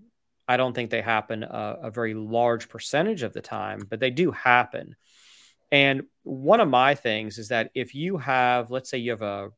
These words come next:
a sibling that lives out of state, they're a great person to hold this.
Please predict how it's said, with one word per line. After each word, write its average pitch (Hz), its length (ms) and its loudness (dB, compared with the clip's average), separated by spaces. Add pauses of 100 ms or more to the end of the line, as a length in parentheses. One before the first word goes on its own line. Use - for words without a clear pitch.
(140)
a - 60 -18
sibling 117 720 -6
that 113 180 -6
lives 110 540 -8 (300)
out 110 160 -2
of 107 40 -10
state, 107 360 -8 (1080)
they're 226 160 2
a 175 60 2
great 147 300 0
person 120 440 -2
to 117 100 -10
hold 113 260 -6
this. - 320 -14